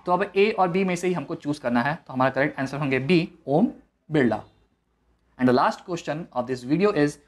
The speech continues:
who is the leader of opposition in लोकसभा? लोकसभा में विपक्ष के मुखिया कौन हैं? विपक्ष के हैं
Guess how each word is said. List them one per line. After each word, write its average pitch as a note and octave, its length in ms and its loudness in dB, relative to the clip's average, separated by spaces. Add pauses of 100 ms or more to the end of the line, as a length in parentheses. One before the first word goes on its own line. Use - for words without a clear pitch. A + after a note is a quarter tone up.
(220)
who B3 140 4
is A3+ 80 2
the G3+ 120 4
leader F3+ 300 2
of D3+ 200 2
opposition F3 600 0
in C3+ 180 -8
लोकसभा? A#2 480 -4 (960)
लोकसभा G3+ 420 2
में G3+ 100 2
विपक्ष E3+ 300 -2
के G3 140 -2
मुखिया F3 340 -2 (100)
कौन B2 160 2
हैं? A2+ 220 -8 (500)
विपक्ष D#3 280 -4
के G3 100 -4
हैं G#3 160 2